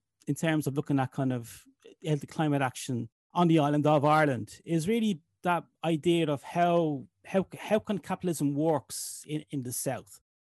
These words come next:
And, you know, um, you know, and then, uh, the influence that has on the North as well. Um, what I look at is a thing called this kind of comprador middleman system. So it's my kind of thesis, and I've, I,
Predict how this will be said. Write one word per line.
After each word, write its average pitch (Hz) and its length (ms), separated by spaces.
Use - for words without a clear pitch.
And, 143 560
you 160 160
know, 127 320
um, 135 480
you 160 80
know, 139 180
and 156 140
then, 160 400
uh, 165 80
the 151 200
influence 151 520
that 139 200
has 143 580
on 143 140
the 135 100
North 127 460
as 120 240
well. 123 420
Um, 131 640
what 180 120
I 190 140
look 175 260
at 143 260
is 139 140
a 135 40
thing 147 280
called 131 420
this 151 140
kind 139 160
of 127 80
comprador 139 580
middleman 127 440
system. - 420
So 135 160
it's 135 120
my 165 160
kind 143 180
of 135 60
thesis, 165 440
and 135 160
I've, 120 400
I, 123 280